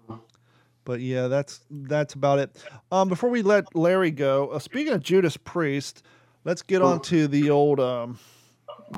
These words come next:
Speaker 1: Spotify ordeal with Joe Rogan.
Speaker 2: <laughs>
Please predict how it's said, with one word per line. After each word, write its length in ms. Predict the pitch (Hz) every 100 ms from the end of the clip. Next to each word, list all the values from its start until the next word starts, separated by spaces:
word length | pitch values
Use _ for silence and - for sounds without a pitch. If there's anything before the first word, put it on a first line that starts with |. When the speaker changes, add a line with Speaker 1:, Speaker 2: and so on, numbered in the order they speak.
| - _ _ _ - _ _ -
Speaker 1:
Spotify 680 | - 165 170 147 - 135 131
ordeal 360 | 131 139 131
with 80 | 123
Joe 180 | - 135
Rogan. 520 | 127 131 139 127 123 - _ - - - -
Speaker 2:
<laughs> 100 | 127